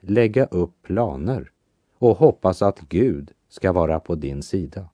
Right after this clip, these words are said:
Jeriko är inte längre ditt problem. Det är Guds problem.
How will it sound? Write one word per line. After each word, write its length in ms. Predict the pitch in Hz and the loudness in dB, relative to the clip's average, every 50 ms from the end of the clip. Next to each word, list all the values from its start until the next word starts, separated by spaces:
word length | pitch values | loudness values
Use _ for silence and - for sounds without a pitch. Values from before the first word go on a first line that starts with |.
| _ _ _ _ _ _ _ _ _ _ _ _ _ _ _ _ _ _ _ | _ _ _ _ _ _ _ _ _ _ _ _ _ _ _ _ _ _ _
Jeriko 760 | - 82 78 85 92 101 117 143 170 160 - - - 69 - - _ _ _ _ _ _ _ _ | -6 -2 2 4 6 6 8 6 6 4 2 0 -2 -2 -4 -6 _ _ _ _ _ _ _ _
är 160 | - 98 101 | 0 2 4
inte 320 | 107 107 87 80 - 110 127 | 4 2 2 2 2 2 2
längre 460 | 107 85 82 80 85 90 95 110 - | 2 2 0 0 0 0 0 -2 -2
ditt 720 | - 90 80 80 - 131 104 80 - _ _ - - _ _ _ _ _ _ | -6 -10 -12 -6 -2 -2 -2 -2 -4 _ _ -20 -20 _ _ _ _ _ _
problem. 520 | - - 107 92 80 76 82 85 - - - _ _ _ _ _ _ _ _ _ _ _ _ _ _ _ _ | -4 -2 -2 0 -2 -4 -6 -6 -8 -12 -20 _ _ _ _ _ _ _ _ _ _ _ _ _ _ _ _
Det 160 | - 117 135 | 4 4 6
är 320 | 107 98 107 101 98 - - | 6 6 6 4 4 2 -2
Guds 680 | - 92 87 80 120 131 120 82 - - - - - - _ _ _ _ _ _ | -10 -16 -6 0 2 2 2 2 0 -8 -18 -20 -20 -20 _ _ _ _ _ _
problem. 480 | - - 98 92 80 78 80 80 76 62 | -6 -4 -2 -2 -2 -2 -6 -6 -8 -12